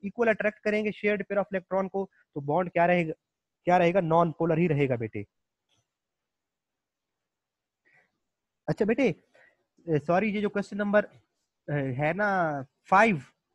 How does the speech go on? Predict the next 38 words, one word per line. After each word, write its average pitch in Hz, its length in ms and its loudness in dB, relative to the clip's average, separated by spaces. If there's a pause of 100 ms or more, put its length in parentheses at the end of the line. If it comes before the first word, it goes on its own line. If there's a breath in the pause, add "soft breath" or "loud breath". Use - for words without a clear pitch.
(360)
उसमें 220 240 -4
हमसे 233 180 -2
ये 202 140 -2
भी 247 80 -2
पूछना 226 300 -10
चाह 214 160 -2
रहा 220 100 0
है 247 40 -4
कि 240 100 -8
इनमें 233 140 -6
single 214 320 -4
bond 226 260 -2
होगा, 233 220 -2
double 185 340 -2
bond 214 240 -4
होगा 226 160 -2
या 240 80 0
triple 220 340 -2
bond 165 260 0
होगा, 127 240 -4 (240)
और 190 100 -2
ये 226 60 0
paper 220 280 -2
में 208 120 0
आता 180 200 2
है 170 60 2
बेटा 147 180 -4
question, 127 340 -8 (260)
Question 185 320 -6
test 208 280 -2
योरसेल्फ 208 580 -4
का 226 80 0
question 196 360 -8
five 175 420 0
बेटा। 113 240 -6 (1200)
तो 202 320 -4 (1300)
सीएच 233 240 0
फ़ोर 247 300 2